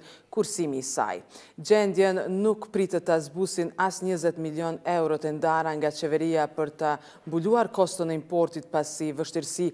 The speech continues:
po sjellin edhe defektet brenda sistemit energjetik. Kështu, deri më njëzet janar nuk pritet të rikthehet në funksion njësia e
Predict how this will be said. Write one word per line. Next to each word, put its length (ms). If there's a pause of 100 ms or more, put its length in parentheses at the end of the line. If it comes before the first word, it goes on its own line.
(240)
po 100
sjellin 400
edhe 300
defektet 500
brenda 320
sistemit 640
energjetik. 640 (340)
Kështu, 240
deri 320
më 240
njëzet 480
janar 460
nuk 260
pritet 400
të 140
rikthehet 420
në 80
funksion 480
njësia 400
e 80